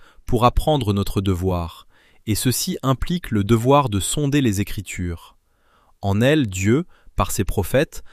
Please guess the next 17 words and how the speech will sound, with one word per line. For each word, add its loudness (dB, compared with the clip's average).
a 2
donné 4
des 0
instructions -2
sur -4
la 0
manière 0
de -2
s'assurer -2
la 2
vie -2
éternelle. -4
Serons-nous 2
indifférents 0
à 0
ces -2
instructions ? -4